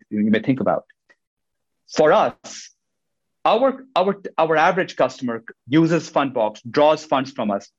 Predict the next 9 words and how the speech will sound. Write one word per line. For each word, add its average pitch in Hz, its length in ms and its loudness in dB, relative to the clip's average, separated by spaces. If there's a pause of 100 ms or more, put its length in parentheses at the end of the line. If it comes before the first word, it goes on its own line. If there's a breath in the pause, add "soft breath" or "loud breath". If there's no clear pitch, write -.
(100)
nine 139 340 0
times 117 320 -6
a 104 60 -4
year. 92 300 -6
That's 127 280 0
a 110 60 -6 (180)
rough, 110 200 -4 (100)
rough - 160 0
stat. - 280 -4